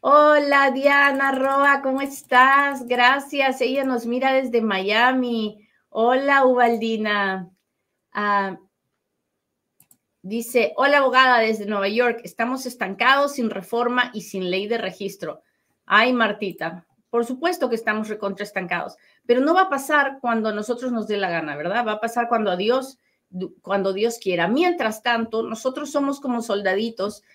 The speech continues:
que tenemos que seguir luchando. ¿Y cómo luchamos? Bueno, yo les he dicho quinientas y un mil veces que la única manera es a través de el poder del voto. Y para eso,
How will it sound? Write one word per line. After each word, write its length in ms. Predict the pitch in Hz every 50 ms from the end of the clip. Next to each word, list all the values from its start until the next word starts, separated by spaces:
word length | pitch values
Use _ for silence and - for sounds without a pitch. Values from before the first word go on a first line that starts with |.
| _ _ _ _
que 100 | - 180
tenemos 600 | 170 - 175 185 208 247 277 277 277 285 277 -
que 120 | - 240 233
seguir 340 | - 214 185 190 196 202
luchando. 600 | 202 190 175 175 - 190 156 151 110 - - - _ _ _ _ _
¿Y 140 | - 220 -
cómo 240 | - 320 330 359
luchamos? 680 | 392 359 302 - - 311 302 294 233 196 160 - - - _ _ _ _ _
Bueno, 500 | 196 262 285 285 247 196 - - - _ _ _
yo 220 | 190 185 185 247 285
les 200 | 302 320 277 294
he 60 | 285
dicho 280 | 262 262 254 - 262
quinientas 460 | - - 208 226 233 226 226 247 233 220
y 60 | 226
un 100 | 226 226
mil 160 | 233 226 220
veces 320 | 226 240 233 240 220 220
que 100 | - -
la 140 | 190 185 180
única 300 | 190 220 262 262 269 247
manera 480 | 208 196 190 196 214 233 254 269 269 262 -
es 160 | 208 208 226
a 80 | 214
través 480 | - 202 190 190 190 202 208 208 - -
de 440 | _ 196 190 196 196 196 208 233 - - _ _ _ _
el 200 | _ - 190 175
poder 440 | - 185 180 180 190 196 220 233 214
del 220 | 185 185 170 170 165
voto. 380 | 190 220 226 220 - - - - - - _ _ _ _ _ _ _ _
Y 380 | - 220 220 226 233 226 - -
para 280 | - 196 180 165 160 185
eso, 600 | 226 262 262 262 - - 185 190 226 262 -